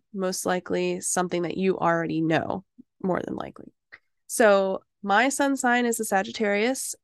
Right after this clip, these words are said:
Um, it means I'm fundamentally curious, restless, and independent. I find independent funny 'cause I would disagree with that.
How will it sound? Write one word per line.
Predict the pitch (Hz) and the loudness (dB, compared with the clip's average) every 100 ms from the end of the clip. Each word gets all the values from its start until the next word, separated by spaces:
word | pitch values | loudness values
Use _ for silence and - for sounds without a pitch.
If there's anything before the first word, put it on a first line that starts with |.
| _ | _
Um, | 185 185 185 180 185 196 - | -2 0 0 -2 -6 -10 -10
it | - | -6
means | 190 190 190 | -4 -4 -4
I'm | 202 180 | -4 -6
fundamentally | 175 240 247 233 220 202 190 | 0 0 2 0 -2 -2 -4
curious, | - 226 220 214 - | -2 2 4 2 -2
restless, | 180 - 190 - - | -4 -2 -4 -4 -8
and | 175 - | -6 -4
independent. | 170 170 - - 285 294 285 - - _ _ - | -4 -4 -6 -2 0 0 -2 -6 -20 _ _ -8
I | 175 | -6
find | 175 180 175 175 - | 0 0 0 -2 -4
independent | 170 160 214 226 220 | -4 -2 0 2 0
funny | - 220 226 233 | 0 0 0 -2
'cause | 175 | -8
I | 160 | -6
would | 160 160 | -4 -2
disagree | 165 156 160 196 | -4 -6 -4 -4
with | 208 | -2
that. | 208 202 | -4 -4